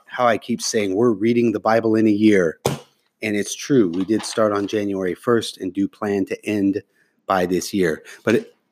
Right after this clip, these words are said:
it's the fourth month of the year already. We are in April, solidly the second day of April, and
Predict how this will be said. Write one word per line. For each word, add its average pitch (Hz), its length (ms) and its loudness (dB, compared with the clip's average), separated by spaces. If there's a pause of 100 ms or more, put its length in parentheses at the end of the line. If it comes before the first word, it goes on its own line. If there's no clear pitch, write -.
(160)
it's - 260 0
the 220 120 2
fourth 123 420 0
month 135 240 4
of 123 120 0
the 131 80 2
year 156 320 6
already. 87 440 0
We 147 200 4
are 98 160 4
in 139 400 4
April, 104 520 -2
solidly 123 680 0
the - 120 -10
second - 440 -8
day 113 160 -2
of 104 100 -4
April, 87 480 -4 (360)
and 135 540 4